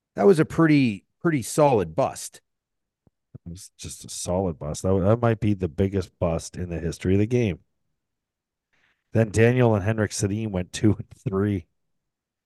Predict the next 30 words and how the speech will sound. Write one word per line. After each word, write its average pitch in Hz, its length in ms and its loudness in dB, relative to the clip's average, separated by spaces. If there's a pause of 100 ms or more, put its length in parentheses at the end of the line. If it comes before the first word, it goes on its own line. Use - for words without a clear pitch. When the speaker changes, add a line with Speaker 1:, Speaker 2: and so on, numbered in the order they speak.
(500)
Speaker 2:
Pavel 107 340 4
Brendel 98 440 -2
went 92 200 -8
four. 95 460 -2
He 92 100 -6
didn't 90 240 -8
pan 87 300 -10
out. 85 320 -6
Tim 101 200 -8
Connolly, 101 540 -2
Brian 98 400 -4
Finley, 98 460 -2
he 101 160 2
didn't 90 280 -2
pan 87 220 -6
out. 90 220 -4
Chris 98 280 -2
Beach, 101 440 -4
Taylor 92 300 -2
Pyatt, 95 380 -2
Jamie 98 300 -6
Lundmark. 90 320 -8 (360)
It's - 100 -12
a 135 60 4
bad 92 420 2
draft. 82 560 -2 (720)
Speaker 1:
He 185 100 -8
played 214 300 2
a 139 60 4
hun-, 143 420 -2